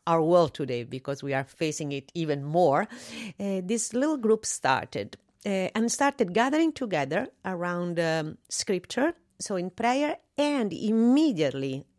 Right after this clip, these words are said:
from the very beginning, serving the poor. It's very important for the community of Sant'Egidio because these two aspects, the prayer and the poor, cannot be disconnected in a way, are part really of our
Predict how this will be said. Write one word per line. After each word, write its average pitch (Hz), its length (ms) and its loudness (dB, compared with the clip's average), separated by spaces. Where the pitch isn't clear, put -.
from 156 220 -2
the 156 100 0
very 214 180 4
beginning, 185 560 0
serving 190 540 0
the 165 80 0
poor. 123 400 -10
It's - 200 -2
very 254 180 6
important 226 500 0
for 180 140 -2
the 170 100 0
community 170 320 0
of 156 60 -4
Sant'Egidio 156 640 -4
because 165 300 -2
these 175 280 -4
two 254 220 2
aspects, 196 500 0
the 160 100 -4
prayer 202 440 0
and 160 180 -2
the 156 80 0
poor, 156 460 0
cannot 156 460 0
be 147 180 -4
disconnected 156 880 -4
in 127 100 -8
a 135 60 -4
way, 151 180 0
are 165 80 4
part 190 400 0
really 185 240 0
of 160 180 0
our 151 300 0